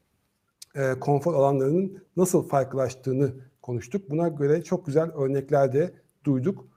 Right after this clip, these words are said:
E, üçüncü sorumuz ise bu konfor alanından nasıl çıkacağımızla alakalıydı.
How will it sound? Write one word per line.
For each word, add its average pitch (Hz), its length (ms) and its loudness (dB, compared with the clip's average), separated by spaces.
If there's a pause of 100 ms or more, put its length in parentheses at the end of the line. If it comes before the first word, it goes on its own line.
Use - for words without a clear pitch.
(260)
E, 165 180 0
üçüncü 208 380 -4
sorumuz 165 400 0
ise 214 540 -2
bu 202 120 -6
konfor 202 400 0
alanından 165 460 2
nasıl 190 340 2
çıkacağımızla 135 960 0
alakalıydı. 123 680 -4